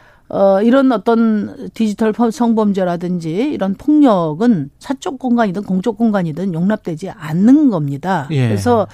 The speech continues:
Speaker 1: 지금 완벽하지 못한 영역이 있다면 추가적으로 입법 보완하고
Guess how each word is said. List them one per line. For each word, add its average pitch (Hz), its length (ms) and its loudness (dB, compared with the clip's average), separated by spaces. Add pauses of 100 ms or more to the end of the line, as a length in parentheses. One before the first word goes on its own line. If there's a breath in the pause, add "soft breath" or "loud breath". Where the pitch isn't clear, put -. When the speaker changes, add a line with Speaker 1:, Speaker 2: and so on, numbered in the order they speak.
(260 loud breath)
Speaker 1:
지금 254 200 2
완벽하지 233 540 2
못한 220 380 2
영역이 185 340 -2
있다면 175 480 -4
추가적으로 196 520 -6
입법 185 280 -8
보완하고 165 920 -4